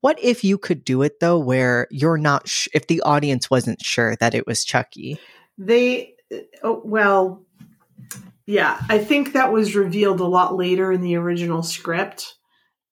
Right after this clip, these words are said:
Speaker 2: Um,
Speaker 1: Mm.
Speaker 2: and also, it was a darker script at first, um, where, um, Andy's blood mixed with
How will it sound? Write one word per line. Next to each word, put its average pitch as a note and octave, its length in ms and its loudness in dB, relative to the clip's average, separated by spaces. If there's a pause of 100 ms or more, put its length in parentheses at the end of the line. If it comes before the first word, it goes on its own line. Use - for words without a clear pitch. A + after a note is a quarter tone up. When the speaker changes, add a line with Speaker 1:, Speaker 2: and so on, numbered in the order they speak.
(120)
Speaker 2:
Um, F3+ 640 0 (400)
Speaker 1:
Mm. E3 200 4
Speaker 2:
and G3 320 2
also, G#3 600 2
it F#3+ 100 0
was F#3+ 200 2
a F3+ 60 2
darker F#3 560 0
script E3+ 600 -8
at F3 160 -6
first, E3+ 720 -2 (480)
um, F3 560 0 (760)
where, F3+ 880 2 (880)
um, E3+ 440 -2
Andy's G#3 520 2
blood E3 640 2
mixed E3+ 500 -6
with F#3+ 420 -4